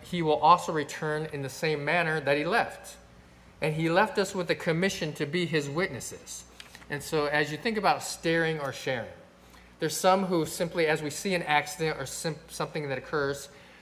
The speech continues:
if, uh, you know, someone fell down and needed C P R, there, there are those who just stare and wonder what was going on or what we should do. There's those who've been trained as a first responder to maybe react, to go get help.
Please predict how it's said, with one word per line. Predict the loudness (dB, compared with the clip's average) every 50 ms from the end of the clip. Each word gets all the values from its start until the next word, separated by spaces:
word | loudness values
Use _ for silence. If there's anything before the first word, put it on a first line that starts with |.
| -20 -20 -16 -2
if, | -2 -2 -2 0 0
uh, | 0 2 2 2 2
you | 2 2
know, | 2 2 2
someone | 0 0 -2 0 0 0 -2
fell | 0 2 2 2
down | 2 2 2 2 2 0
and | -2 -2
needed | -2 -2 -2 -2 -2 -2
C | -8 -8 -6 -6
P | -8 -6 -2 0
R, | 2 4 4 4 2 0 -4 -6 -16 -16 -10
there, | -10 -10 -8
there | -2 0 2 2
are | 2
those | 4 4 4 4 4 2
who | -2 -4 -2
just | -2 -4 -4 -2
stare | 0 2 4 6 6 4 4
and | 2 0 -6 -8 -10 -14 -12 -6
wonder | -4 -2 0 0 0
what | 0 0 0
was | 0 -4 -2
going | -2 -2 0 0 0
on | 0 0 0
or | -2 -2
what | 0 0 0 0
we | -2
should | -8 -8 -10 -6
do. | -4 -4 -4 -4 -6 -12 -18 -20 -20 -20 -20 -6 -2
There's | -2 -2 0 2
those | 2 4 4 4 2 2
who've | -2 -4 -2
been | -2 -6
trained | -6 -4 -2 0 2 2 2 2 0
as | -2 -2
a | -4
first | -4 -4 -4 -4 -4
responder | -8 -10 -10 -8 -4 -2 -2 0 0 0 0 -2 -2 -4 -12 -20 -18 -10
to | -8 -4
maybe | -2 0 0 2 2 0
react, | 0 0 0 2 4 4 4 4 2 -2 -12 -14 -16 -16 -20 -12 -6
to | -4 0
go | 4 6 6 6 4 2 -2 -2
get | 0 0 0
help. | 0 -4 -6 -8 -8